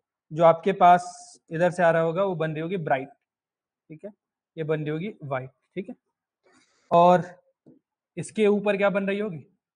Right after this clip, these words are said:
डार्क बन रही होगी। और इसके नीचे भी क्या बन रही होगी? डार्क बन रही होगी। और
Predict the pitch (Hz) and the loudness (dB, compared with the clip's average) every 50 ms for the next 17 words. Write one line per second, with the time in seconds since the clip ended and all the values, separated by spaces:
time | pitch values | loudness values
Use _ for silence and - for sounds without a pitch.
0 | _ - 156 143 156 151 147 147 - 147 143 139 135 131 131 131 131 131 131 _ | _ -8 0 2 2 2 2 0 -4 -10 -8 -8 -8 -8 -10 -10 -10 -12 -14 _
1 | _ _ _ _ _ _ _ _ _ _ _ _ _ _ _ _ _ _ _ _ | _ _ _ _ _ _ _ _ _ _ _ _ _ _ _ _ _ _ _ _
2 | _ _ _ _ _ _ _ _ _ _ _ _ _ _ _ _ _ _ _ _ | _ _ _ _ _ _ _ _ _ _ _ _ _ _ _ _ _ _ _ _
3 | _ _ _ _ _ _ _ _ _ _ _ _ _ - 160 156 156 160 156 - | _ _ _ _ _ _ _ _ _ _ _ _ _ -6 -4 -4 -4 -4 -6 -4
4 | 202 185 185 180 185 190 190 196 180 196 190 185 185 180 175 165 147 139 131 135 | -4 -4 -2 -2 -2 -4 -4 -2 -2 -2 -2 -2 -4 -6 -6 -8 -8 -10 -10 -12
5 | - _ _ _ _ _ _ _ _ _ _ _ _ _ _ _ _ _ _ _ | -16 _ _ _ _ _ _ _ _ _ _ _ _ _ _ _ _ _ _ _
6 | _ _ _ _ _ - 165 143 139 135 127 131 - 147 143 139 135 131 131 139 | _ _ _ _ _ -18 -10 -8 -6 -6 -6 -8 -12 -14 -12 -12 -12 -12 -14 -16
7 | 147 147 _ _ _ _ _ _ _ _ _ _ _ _ _ _ _ _ _ _ | -18 -20 _ _ _ _ _ _ _ _ _ _ _ _ _ _ _ _ _ _
8 | _ _ _ _ _ _ _ _ _ _ - 160 156 156 151 131 - - _ | _ _ _ _ _ _ _ _ _ _ -2 0 0 0 0 -2 -6 -18 _